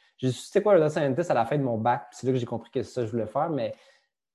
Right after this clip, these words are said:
puis là, entre-temps, j'ai pas voulu être pilote d'avion tout le temps, là. Au secondaire, je voulais juste, euh, je sais pas ce que je voulais, mais en tout cas, euh, <laughs> c'était, c'était pas être pilote d'avion ni être data scientist. Mais non, c'est ça, pilote d'avion, euh, si ma mère est à l'écoute, euh,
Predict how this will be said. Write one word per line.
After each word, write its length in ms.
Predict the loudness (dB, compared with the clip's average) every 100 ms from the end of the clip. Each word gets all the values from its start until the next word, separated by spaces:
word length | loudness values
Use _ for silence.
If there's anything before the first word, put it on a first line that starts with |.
| -6
puis 80 | -4
là, 160 | -2
entre-temps, 500 | -2 0 -2 0 0
j'ai 140 | 0 -2
pas 140 | 0
voulu 500 | 0 0 0 0 0 -2
être 200 | -4 -4
pilote 180 | -2 0
d'avion 280 | 0 0 -2
tout 120 | -6
le 40 |
temps, 220 | -6 -4
là. 120 | -2 -2
Au 120 | -2
secondaire, 500 | -2 -2 0 -2 -2
je 80 | -4
voulais 220 | -6 -6
juste, 320 | -6 -10 -12
euh, 260 | -12 -10 -12 -14 -20 _
je 60 | -20
sais 80 |
pas 120 | -12 -8
ce 40 |
que 100 | -8
je 60 | -8
voulais, 300 | -8 -8 -8
mais 80 | -12
en 80 |
tout 100 | -14 -16
cas, 720 | -16 _ _ _ -20 -8 -8 -6 -4
euh, 100 | -4
<laughs> 40 | -4
c'était, 320 | -12 -6 -4 -6 -12 -20 -20 -20
c'était 300 | -10 -4 0
pas 180 | 4 2
être 100 | 2
pilote 240 | 2 2
d'avion 380 | 4 4 4 4
ni 200 | 4 4
être 120 | 4
data 180 | 2 -2
scientist. 640 | -2 0 -2 -2 -4 -6 -14 -18 -18 -20 _
Mais 180 | 4 8
non, 160 | 8 6
c'est 100 | 4
ça, 160 | 4
pilote 260 | 4 6 6
d'avion, 480 | 8 6 6 4 4
euh, 300 | 0 0 -2
si 120 | -2 0
ma 60 |
mère 180 | 2 4
est 40 |
à 20 | 4
l'écoute, 420 | 4 0 -2 0
euh, 280 | 0 0